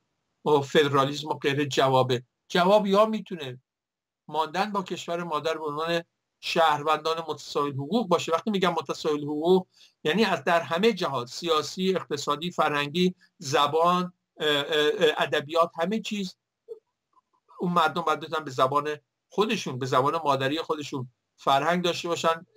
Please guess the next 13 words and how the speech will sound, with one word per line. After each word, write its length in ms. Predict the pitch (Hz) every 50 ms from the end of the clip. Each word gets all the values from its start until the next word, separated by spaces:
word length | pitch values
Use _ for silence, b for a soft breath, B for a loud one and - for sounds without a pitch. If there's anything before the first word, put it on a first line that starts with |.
| - - -
نشریه 360 | 139 143 135 131 - 160 156
داشته 260 | 165 165 156 - 170
باشن، 380 | 156 156 143 - 156 156 151 - -
تحصیل 440 | 160 139 135 131 131 - 160 147
کنن، 300 | 135 - 165 156 156 160 156 160 _ _ _ _ _ _ -
رسانه 460 | 160 160 147 143 - 160 147 143 156
داشته 260 | 160 165 151 135 - 160
باشن. 180 | 147 - 170
همونطوری 320 | 175 208 226 220 196 190 185
که 240 | - 196 190 185 - - 226
در 120 | - 165 160
ایران 240 | 160 151 165 165 160
مثلاً 200 | 139 139 165